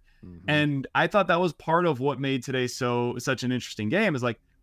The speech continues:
Speaker 2: look at the split at the running backs, dude. Sixteen carries for Schrader, twelve for Pete.
Speaker 1: Twelve. Yep.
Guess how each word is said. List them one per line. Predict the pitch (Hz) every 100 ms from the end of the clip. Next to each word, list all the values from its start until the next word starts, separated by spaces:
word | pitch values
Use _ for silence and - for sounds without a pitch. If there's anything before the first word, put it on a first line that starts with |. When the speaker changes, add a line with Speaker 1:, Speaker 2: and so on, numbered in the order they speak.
| _ _ 113
Speaker 2:
look | 120
at | 262
the | 269
split | - - 202
at | 208
the | 135
running | 135 254 202
backs, | 85 - -
dude. | 85 95 - _ _ _
Sixteen | - 143 131 - 185 175
carries | 185 180 175
for | 160
Schrader, | - 180 214 254 247 _ _ -
twelve | - 110 123
for | -
Pete. | - -
Speaker 1:
Twelve. | 277 95 98 _ _ -
Yep. | 175